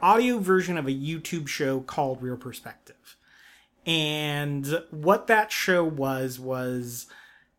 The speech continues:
this sort of macro level view of things going on in the entertainment industry, specifically film industry, zeitgeist. So, you know, it was shorter.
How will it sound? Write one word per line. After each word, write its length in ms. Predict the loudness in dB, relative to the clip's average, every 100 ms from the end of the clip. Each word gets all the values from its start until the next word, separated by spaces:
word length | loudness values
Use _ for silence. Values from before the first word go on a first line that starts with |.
| _ _ _ _ _ _
this 300 | -4 -2 0
sort 280 | 2 2 4
of 160 | 2
macro 760 | 0 -2 2 4 4 4 6 6
level 680 | 4 2 0 0 0 2 0
view 680 | -4 -4 -2 0 0 0 -2
of 720 | -2 -2 -4 -6 -6 -8 -10
things 520 | -8 -2 -2 -2 -4
going 320 | -2 0 0
on 300 | -2 -2 -2
in 80 | -2
the 180 | -4 -6
entertainment 580 | -6 -6 -4 -2 -4 -6
industry, 960 | -6 -6 -6 -6 -4 -4 -2 -4 -6 _ -20 _ _
specifically 640 | -4 2 2 2 -2 -4
film 380 | -2 -2 0 -2
industry, 840 | -2 -4 -4 0 0 -2 -6 -10 _ _ -2
zeitgeist. 760 | 0 0 -4 -14 -14 -16 -12
So, 560 | -6 0 0 0 -2 -4 -10 _ _ _ _ _
you 160 | 2 6
know, 180 | 8 8
it 80 | 6
was 120 | 4
shorter. 640 | 2 4 8 10 10 6